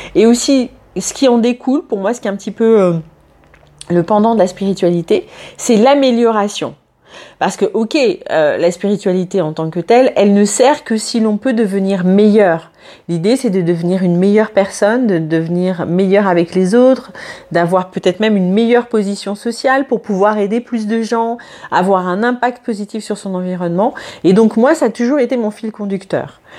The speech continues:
Aider les autres, devenir meilleur et avoir un, un impact positif sur mon environnement.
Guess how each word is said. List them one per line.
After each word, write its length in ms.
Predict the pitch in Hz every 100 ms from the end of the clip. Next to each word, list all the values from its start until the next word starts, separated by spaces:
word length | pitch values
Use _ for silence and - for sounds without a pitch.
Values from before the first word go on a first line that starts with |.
| - - - _
Aider 280 | 214 214 233
les 240 | 226 208
autres, 440 | 208 240 269 - _ -
devenir 400 | 175 208 208 208
meilleur 640 | 202 190 190 190 262 - _ _ _ _ _ _ - -
et 100 | 170
avoir 340 | 180 175 226 240
un, 260 | 196 185 -
un 180 | 175
impact 300 | 175 175 208
positif 380 | 208 160 156 208
sur 160 | - 160
mon 120 | 165
environnement. 520 | 156 160 151 131 135